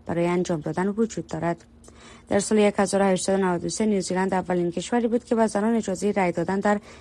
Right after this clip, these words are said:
انتخابات پارلمانی را داد. برای کانادا و بریتانیا بیست و پنج سال دیگر طول کشید تا عین کار را انجام دهند.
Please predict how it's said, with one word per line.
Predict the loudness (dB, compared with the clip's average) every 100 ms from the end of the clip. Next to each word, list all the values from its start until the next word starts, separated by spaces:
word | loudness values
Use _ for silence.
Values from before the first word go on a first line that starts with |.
| -4
انتخابات | 0 0 2 0 0 -2
پارلمانی | 0 2 2 2 2
را | 0
داد. | 0 0 -2 -8 2
برای | 6 6 6
کانادا | 4 4 4
و | 4
بریتانیا | 2 2 2 2
بیست | 2 0
و |
پنج | 0 2 2
سال | 0 0
دیگر | 2 2 2
طول | 2 0
کشید | 2 0 0 0
تا | 2 2
عین | 4 0
کار | 0 0
را | 2
انجام | 2 0 0 -2
دهند. | -4 -4 -2 -4